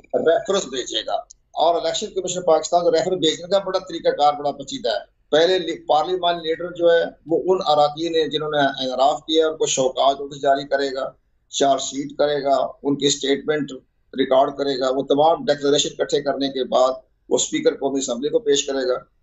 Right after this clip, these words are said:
Speaker कौमी assembly जो है, just like post office, वो election commission को भिजवा देगा।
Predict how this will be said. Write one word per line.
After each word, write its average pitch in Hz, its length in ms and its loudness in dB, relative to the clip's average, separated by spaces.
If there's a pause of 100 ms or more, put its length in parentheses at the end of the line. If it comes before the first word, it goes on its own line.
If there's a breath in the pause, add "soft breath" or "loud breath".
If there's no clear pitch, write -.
(180)
Speaker 175 360 0
कौमी 165 320 0
assembly 156 340 -4
जो 151 140 0
है, 151 100 4
just 147 380 0
like 147 100 2
post - 320 -2
office, 147 300 -2 (380)
वो 147 160 4
election 143 260 -2
commission 139 360 -4
को 139 140 0
भिजवा 110 280 0
देगा। - 240 -6